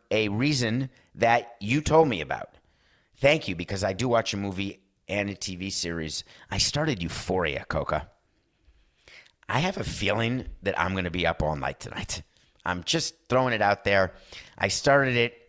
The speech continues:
and I'm having a hard time stopping. I'm not reviewing that, though.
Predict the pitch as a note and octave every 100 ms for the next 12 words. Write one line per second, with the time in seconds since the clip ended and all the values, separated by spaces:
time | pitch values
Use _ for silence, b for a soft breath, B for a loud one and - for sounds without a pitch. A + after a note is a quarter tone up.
0 | _ G2+ G2 G2 G2 - - _ G2 A#2+
1 | G#2+ D#2+ D2+ G#2 G#2 G#2 G2 D#2 - -
2 | F#2 B2 B2+ B2 - b b b b -
3 | A2 A2+ F2 F#2+ A2 F2 D#2 D2+ E2+ D#2+